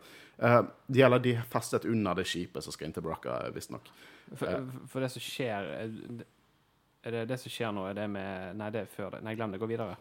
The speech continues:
Speaker 1: Vi har en lytter. <laughs> Vi har flere lyttere, men han er lytteren. Eh,
Speaker 2: Vi har en lytter, folkens!
Speaker 1: <laughs> Han sendte inn, eh, noen spørsmål,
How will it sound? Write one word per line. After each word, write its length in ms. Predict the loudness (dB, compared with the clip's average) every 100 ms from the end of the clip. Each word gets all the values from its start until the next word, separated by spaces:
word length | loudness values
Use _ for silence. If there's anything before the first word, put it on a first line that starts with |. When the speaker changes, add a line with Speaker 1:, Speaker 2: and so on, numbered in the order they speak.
| 0
Speaker 1:
Vi 120 | 6
har 80 | 8
en 60 |
lytter. 340 | 8 6 4 2 -2 -20 -20 -12
<laughs> 300 | -12 -12 -4
Vi 100 | 4
har 60 | 6
flere 200 | 8 6
lyttere, 240 | 6 4
men 80 | 6
han 100 | 8
er 120 | 8 8
lytteren. 460 | 6 4 2 0 -6 0
Eh, 340 | 4 4 4 2
Speaker 2:
Vi 60 | 4
har 80 | 8 10
en 80 |
lytter, 300 | 10 10 8
folkens! 480 | 10 12 12 12 12 12 10 2 0
Speaker 1:
<laughs> 360 | -2 -2 6
Han 340 | 8 10 8 6
sendte 420 | 4 4 6 6
inn, 200 | 6 6
eh, 840 | 6 6 6 4 0 -2 -4 -6 0
noen 160 | 2 4
spørsmål, 480 | 2 2 2 2